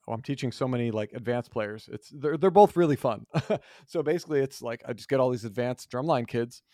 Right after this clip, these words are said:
um, uh, that are just wanting to learn something else. So yeah, we, I have a whole little packet that I created for them, that my be-, my starter kit, you know, and it's like, it just goes through some real standard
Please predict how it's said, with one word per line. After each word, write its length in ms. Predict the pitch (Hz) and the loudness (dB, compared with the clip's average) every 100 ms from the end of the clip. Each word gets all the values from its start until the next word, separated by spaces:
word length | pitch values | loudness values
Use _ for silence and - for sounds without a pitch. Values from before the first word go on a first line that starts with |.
| _ - - - _ - | _ -20 -20 -20 _ -4
um, 440 | 127 123 117 113 - _ _ _ | 0 2 0 -4 -14 _ _ _
uh, 180 | 143 - - | -18 -18 -16
that 380 | 127 127 117 117 _ _ _ _ | -8 -4 -2 -4 _ _ _ _
are 280 | - - - | -20 -16 -14
just 180 | - - | -14 -8
wanting 280 | 123 120 120 | -4 -2 -2
to 100 | 113 | -4
learn 220 | 117 120 127 | -2 -2 0
something 280 | 139 127 120 | -2 -2 0
else. 280 | 180 - - | -2 -4 -8
So 80 | |
yeah, 220 | 135 185 156 | -4 -2 -2
we, 420 | 131 151 147 135 _ _ _ _ _ _ _ - | -2 -6 -6 -10 _ _ _ _ _ _ _ -8
I 80 | |
have 140 | 120 127 | -4 -2
a 40 | |
whole 200 | 127 139 | 0 0
little 160 | 131 127 | 0 -4
packet 480 | - 117 160 156 - | -6 -10 -8 -8 -6
that 100 | 135 | -6
I 60 | 139 | -6
created 500 | - 135 147 175 170 _ _ | -4 -2 0 -2 -6 _ _
for 280 | - 143 143 | -6 0 2
them, 200 | 151 160 | 2 0
that 80 | 120 | 0
my 140 | 117 | 0
be-, 180 | 113 117 | 0 -4
my 140 | 120 113 | -6 -8
starter 380 | - 123 120 | -2 0 0
kit, 260 | 127 147 151 - | -2 -4 -4 -6
you 100 | 120 | -2
know, 260 | 120 131 | 0 2
and 100 | 123 | 0
it's 120 | 117 - | -4 -6
like, 160 | 110 120 | -6 -8
it 80 | |
just 180 | 117 131 | -12 -8
goes 200 | 143 135 | -4 -4
through 340 | - 139 131 127 _ _ _ - | -4 -4 -4 -4 _ _ _ -18
some 220 | - 123 | -10 -2
real 160 | 143 143 | 0 -2
standard 640 | - - 117 131 123 | -4 -6 -2 0 0